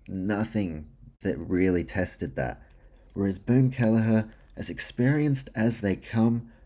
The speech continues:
coming off two losses in a row, uh, Mario Bautista and Umar Nurmagomedov, fucking both pretty bloody good fighters. Uh, last fight of his contract, win over Cody Garbrandt. I had a thought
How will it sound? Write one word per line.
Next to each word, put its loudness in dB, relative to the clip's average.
coming 0
off 0
two -2
losses -2
in 2
a 4
row, 2
uh, -6
Mario 4
Bautista -2
and -6
Umar 0
Nurmagomedov, 0
fucking -8
both -2
pretty 0
bloody 4
good 2
fighters. 2
Uh, -8
last 2
fight 0
of -6
his 0
contract, -2
win 2
over 0
Cody 0
Garbrandt. 0
I -4
had 2
a 4
thought -2